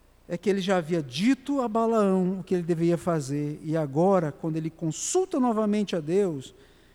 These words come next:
ele está buscando agora o seu juízo.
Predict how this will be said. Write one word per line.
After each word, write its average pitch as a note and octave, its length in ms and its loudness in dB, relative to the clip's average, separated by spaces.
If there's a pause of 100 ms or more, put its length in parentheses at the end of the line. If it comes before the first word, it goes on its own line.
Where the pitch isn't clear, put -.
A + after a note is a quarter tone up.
(840)
ele E3+ 180 -2
está F3 320 -4
buscando E3+ 560 -2
agora D#3 320 0
o D3 60 -6
seu F#3 360 0
juízo. C#3 760 -4